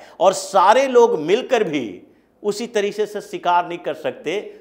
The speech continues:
जैसे जंगल में जो कहावत है, ये दस, बीस, पचास, सौ, दो सौ भेड़ मिल जाए, भेड़िए मिल जाए, तो शेर का शिकार नहीं कर सकता। ये चोर लुटेरों का गैंग है, और ऐसे लोगों के लिए यही है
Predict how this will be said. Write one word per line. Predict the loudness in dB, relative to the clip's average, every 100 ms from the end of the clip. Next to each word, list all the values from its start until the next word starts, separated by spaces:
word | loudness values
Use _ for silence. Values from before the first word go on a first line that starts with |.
| -2
जैसे | -2 -2
जंगल | -6 -6 -4 -6
में | -8
जो | -8
कहावत | -4 -2 -2 -2 -4 -8
है, | -16 -18 -20 -20 _ _ -4
ये | 2 2 2 -2 -8 -18 -4
दस, | 0 0 0
बीस, | -6 -2
पचास, | 0 4 4
सौ, | 4 2 2
दो | 2 -2
सौ | 2 2 2 0 -8 -20 -18
भेड़ | -4 -2 0
मिल | -2 0
जाए, | 6 6 4 -2 -14 _ _
भेड़िए | -6 -4 0 0
मिल | -2 0
जाए, | 4 4 2 -8 -16 -8
तो | -8
शेर | -2 -2 0
का | -2
शिकार | -4 0 0 0
नहीं | -2
कर | -4 -4
सकता। | -4 -8 -8 -10 -12 -16 -4
ये | -4
चोर | -2 2 4 4
लुटेरों | -2 -4 -4 -2
का | -2
गैंग | -2 0 0 2
है, | 2 0 -2 -8 -20 _ _
और | 4 4 4 2
ऐसे | 2 2 0
लोगों | 0 -2 -2 -2
के | -2 0
लिए | 0 0 -4
यही | -2 0 2 4
है | 4